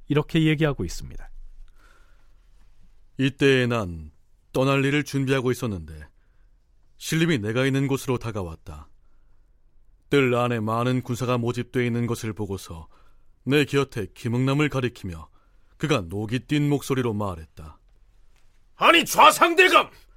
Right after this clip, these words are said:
Speaker 3: 여기 이런 분을 병판이라고 전쟁판에 데리고 가서 무슨 일에 쓰시겠습니까? 차라리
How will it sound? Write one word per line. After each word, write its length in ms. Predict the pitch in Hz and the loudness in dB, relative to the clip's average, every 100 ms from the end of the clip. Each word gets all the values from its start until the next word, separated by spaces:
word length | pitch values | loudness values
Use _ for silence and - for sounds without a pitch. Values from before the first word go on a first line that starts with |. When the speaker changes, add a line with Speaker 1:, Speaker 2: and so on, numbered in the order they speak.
| _ - - - - 359 | _ -20 -20 -20 2 4
Speaker 3:
여기 320 | 349 330 294 | 6 4 4
이런 220 | 330 330 | 4 2
분을 260 | 294 208 170 | -2 -2 2
병판이라고 720 | 277 302 - 294 262 190 - | 2 2 2 2 4 0 -4
전쟁판에 640 | 185 269 247 294 262 320 | 0 2 2 2 4 4
데리고 280 | 202 294 294 | 4 0 2
가서 240 | 294 277 190 - - - | 2 0 -4 -14 -20 -16
무슨 400 | 143 180 - 311 | -6 -2 0 4
일에 160 | 330 370 | 6 6
쓰시겠습니까? 960 | 359 349 - 370 - 381 359 330 - - - - - - _ - - | 4 0 6 4 6 4 6 6 4 -4 -20 -20 -20 -20 _ -20 -8
차라리 420 | - 320 226 135 | 0 4 4 2